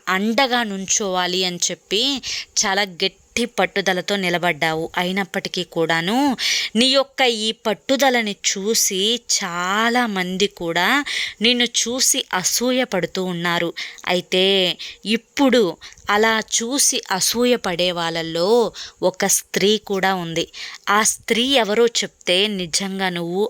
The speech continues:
ఆశ్చర్యపోతావు. ఎందుకంటే ఆ స్త్రీ బయట వారు కాదు, మీ ఇంట్లో వారే. అదెవరో కూడా నేను చెప్తాను. చెప్పే ముందు ఈ చిన్న కథని చెప్తాను.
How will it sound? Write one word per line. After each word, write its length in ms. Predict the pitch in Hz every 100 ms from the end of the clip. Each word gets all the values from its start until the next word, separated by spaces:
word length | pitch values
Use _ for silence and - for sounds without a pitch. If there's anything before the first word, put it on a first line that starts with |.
| -
ఆశ్చర్యపోతావు. 1160 | 175 175 - - 185 180 180 170 170 165 160 156 - - -
ఎందుకంటే 840 | 190 190 208 185 170 196 247 262 196 - - -
ఆ 180 | 190 185
స్త్రీ 440 | - - 190 220
బయట 540 | 175 151 170 175 -
వారు 320 | 208 180 180 175
కాదు, 420 | - 165 160 170
మీ 320 | 180 175 175 - -
ఇంట్లో 520 | 175 170 - 196 180
వారే. 400 | 170 170 180 - - - -
అదెవరో 500 | 190 196 202 269 277
కూడా 300 | 277 226 208
నేను 200 | 185 180
చెప్తాను. 800 | - 180 _ 190 180 185 269 320 - - _ -
చెప్పే 340 | 220 - 262 254
ముందు 380 | 208 185 190 214
ఈ 200 | 185 190 -
చిన్న 240 | 202 190 214
కథని 380 | - 180 185 185
చెప్తాను. 720 | 185 - - 165 175 254